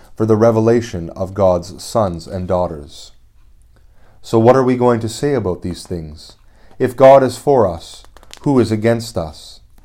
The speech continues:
He didn't spare his own son, but gave him up for all.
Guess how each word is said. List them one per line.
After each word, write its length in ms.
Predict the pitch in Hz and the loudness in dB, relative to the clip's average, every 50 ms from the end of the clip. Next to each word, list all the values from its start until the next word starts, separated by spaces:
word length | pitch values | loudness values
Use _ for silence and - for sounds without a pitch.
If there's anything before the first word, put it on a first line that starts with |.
| - - - _ - - - - - - | -20 -20 -20 _ -20 -20 -20 -18 -12 -6
He 100 | - 131 | -4 -2
didn't 280 | 127 139 147 151 160 - | 0 0 0 0 -2 -8
spare 380 | - - - 135 131 131 123 | -8 -4 0 2 4 4 4
his 180 | 117 117 107 113 | 2 0 0 0
own 200 | 117 117 113 110 | 0 0 0 -2
son, 380 | 110 - - 143 127 117 107 | -4 -4 0 0 0 0 0
but 220 | 98 107 95 98 104 | 0 -2 -4 -2 0
gave 220 | 117 120 120 117 | 0 0 0 0
him 180 | 117 117 110 107 | -2 -2 0 0
up 180 | 107 107 - | 0 -2 -2
for 160 | - 110 107 - | -4 -4 -4 0
all. 460 | - 120 113 101 85 78 76 73 | 0 0 0 0 0 -4 -8 -12